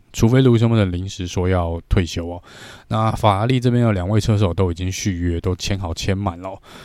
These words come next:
在这个，呃，Aston Martin 这边呢，看起来 Seb 跟 Lance Stroll 应该还是会留着。唯一比-，可能有缺的呢，应该是 Williams，啊，Wi-，Williams 跟这个，嗯，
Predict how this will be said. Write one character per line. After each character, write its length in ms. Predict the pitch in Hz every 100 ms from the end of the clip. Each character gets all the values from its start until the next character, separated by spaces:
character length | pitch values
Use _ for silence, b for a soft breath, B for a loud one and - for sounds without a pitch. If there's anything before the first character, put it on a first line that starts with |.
| B B
在 260 | 131 120
这 160 | 117 127
个， 380 | 110 104 95 90 -
呃， 400 | 95 90 85 98
Aston 260 | 131 - 143
Martin 400 | 147 156 107 92
这 100 | 107
边 220 | 98 101
呢， 280 | 95 90 90
看 220 | - 160
起 160 | 127 95
来 200 | 87 87
Seb 440 | 95 - - 123 90 -
跟 640 | - 98 95 95 92 92 92 _
Lance 320 | 120 123 -
Stroll 220 | - 95
应 100 | 92
该 100 | 104
还 100 | 98
是 140 | 87 98
会 100 | 92
留 240 | 85 80 85
着。 180 | 95 90 B B B B B
唯 140 | 139 147
一 160 | 180
比-， 220 | 160 120 -
可 160 | - 113
能 100 | 131
有 180 | 143 95
缺 360 | - 135 143
的 120 | 139
呢， 220 | 120 107 107
应 240 | 120 123
该 260 | 120 113 113
是 300 | - 110 104
Williams， 640 | 110 123 113 78 - - -
啊， 140 | 92
Wi-，Williams 720 | 87 95 104 107 117 107 85 -
跟 400 | 101 92 92 92
这 100 | - 92
个， 260 | 95 85 90
嗯， 380 | 90 82 78